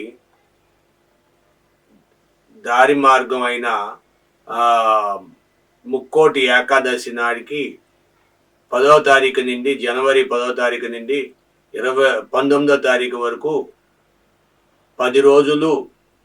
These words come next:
వైకుంఠ దర్శనం అని శ్రీ వెంకటేశ్వర స్వామి వారిని ఉత్తర ద్వారం నుండి దర్శనం చేసుకోవడానికి అన్ని ఏర్పాట్లు చేశారు. అంతవరకు చాలా బాగుంది, చాలా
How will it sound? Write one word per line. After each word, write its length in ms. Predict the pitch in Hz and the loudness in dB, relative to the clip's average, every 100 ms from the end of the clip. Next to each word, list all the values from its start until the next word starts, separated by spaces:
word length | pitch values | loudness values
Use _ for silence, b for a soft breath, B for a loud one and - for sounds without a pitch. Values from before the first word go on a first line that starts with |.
| _ - | _ -8
వైకుంఠ 480 | 123 127 139 139 135 120 | -6 -2 -2 0 -2 -2
దర్శనం 440 | 120 - 123 120 110 - _ _ 123 | -6 -6 -8 -8 -12 -20 _ _ -8
అని 200 | 127 143 117 - _ _ | -4 -4 -4 -10 _ _
శ్రీ 160 | 120 123 120 | -12 -8 -6
వెంకటేశ్వర 800 | 113 117 127 123 131 123 127 117 107 | -6 -6 -8 -4 -4 -4 -6 -10 -8
స్వామి 380 | 110 110 113 110 107 | -6 -6 -6 -8 -6
వారిని 440 | 107 104 110 135 135 - _ _ _ - | -6 -8 -10 -10 -10 -14 _ _ _ -12
ఉత్తర 280 | - 147 139 135 | -6 -2 0 0
ద్వారం 360 | 131 127 120 117 | 0 2 0 -4
నుండి 240 | 113 113 139 123 | -12 -10 -8 -6
దర్శనం 400 | 110 107 - 127 123 | -8 -8 -10 -10 -8
చేసుకోవడానికి 720 | 113 104 - 110 107 107 127 120 101 | -10 -10 -14 -14 -12 -14 -14 -14 -12
అన్ని 220 | 120 123 110 104 | -8 -6 -6 -6
ఏర్పాట్లు 500 | 107 - 110 - 113 - | -8 -6 -6 -6 -14 -16
చేశారు. 460 | 101 92 98 92 - _ _ _ - | -16 -14 -16 -16 -18 _ _ _ -10
అంతవరకు 560 | 127 135 123 123 127 135 131 | -6 -4 -4 -4 -6 -8 -4
చాలా 280 | 110 117 117 101 | -2 0 0 0
బాగుంది, 480 | 107 104 107 104 110 - _ _ _ _ | -6 -8 -14 -16 -20 -20 _ _ _ _
చాలా 340 | 117 113 127 | -2 0 2